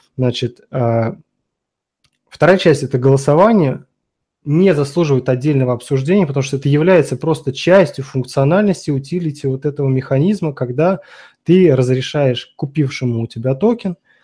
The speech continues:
через смарт-контракты, то есть там, вводя какие-то данные, принимать участие в голосованиях по решениям, которые ты выставляешь на голосование в рамках этого комьюнити, который ты создал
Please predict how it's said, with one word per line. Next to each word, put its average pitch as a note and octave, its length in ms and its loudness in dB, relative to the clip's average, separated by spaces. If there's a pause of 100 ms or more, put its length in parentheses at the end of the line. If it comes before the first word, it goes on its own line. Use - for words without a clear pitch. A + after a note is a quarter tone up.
(260)
через C3+ 340 2
смарт-контракты, C#3 880 0
то D#3+ 160 -6
есть C#3 160 -6
там, C3 200 0
вводя C3 340 2
какие-то B2 400 -2
данные, A#2+ 340 0
принимать D3 480 2
участие D3 420 0
в A#2+ 60 -6
голосованиях C3 720 2
по D3+ 180 2
решениям, F3 680 4 (280)
которые D#3+ 400 2
ты D#3+ 360 0 (440)
выставляешь B2+ 640 2
на A#2+ 80 -2
голосование B2+ 560 2
в A#2+ 60 -2
рамках D#3 300 -2
этого C3+ 220 -2
комьюнити, A#2 680 0
который A#2+ 340 -8
ты B2 100 -14
создал D3+ 600 0